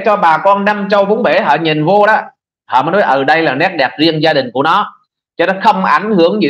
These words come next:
thuần phong mỹ tục, không ảnh hưởng gì đến là, cái như là, là, là, là, là cái phái nữ của Việt Nam cả, đúng không? Cái tự dưng bây giờ mày cứ mày lên dơ dơ đó là cái, cái, cái cô bán vé số này, cổ nói đâu có gì sai,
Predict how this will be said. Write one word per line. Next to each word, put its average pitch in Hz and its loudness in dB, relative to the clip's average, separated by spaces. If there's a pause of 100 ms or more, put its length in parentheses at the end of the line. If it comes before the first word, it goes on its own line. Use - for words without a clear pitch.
(120)
thuần 151 -2 (160)
phong 170 -2
mỹ 156 0
tục, - -4
không 175 -2
ảnh 160 -4
hưởng 170 0
gì 135 -2
đến 160 -2
là, 147 -2
cái 160 -2
như 170 -8
là, 127 -2 (340)
là, 117 -2
là, 117 -2
là, 117 -2
là 113 -2
cái 175 -2
phái 202 0
nữ 165 0
của 180 0
Việt 151 0
Nam 156 -2
cả, 135 -2 (300)
đúng 196 0
không? 185 0 (640)
Cái 214 -4
tự 139 0
dưng 185 0
bây 185 0
giờ 147 2
mày 147 0
cứ 208 2
mày 156 0
lên 180 0
dơ 185 4
dơ 190 4
đó 202 2
là 170 2
cái, 202 0 (120)
cái, 208 0 (320)
cái 208 -2
cô 196 2
bán 220 2
vé 226 0
số 226 0
này, 147 -2
cổ 160 2
nói 233 2
đâu 196 2
có 226 0
gì 175 0
sai, 208 0